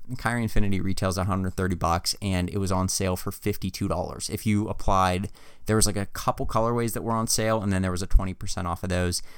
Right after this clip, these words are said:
so they were fifty-two bucks. So I bought two pairs, one to sell and one that I would keep for myself. I, I was going to use a pair of Melo M B ones for basketball, but honestly, if these things are comfortable,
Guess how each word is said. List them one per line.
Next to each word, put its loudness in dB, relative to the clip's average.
so 0
they 4
were 0
fifty-two 0
bucks. -2
So 0
I 2
bought 0
two 4
pairs, 6
one 2
to 0
sell 4
and -2
one 0
that -2
I -2
would -2
keep -6
for -8
myself. 0
I, 0
I 2
was 0
going 0
to 0
use -2
a -2
pair 2
of -2
Melo 0
M 0
B -2
ones 0
for 2
basketball, 2
but 0
honestly, 0
if -4
these -4
things 0
are -6
comfortable, 0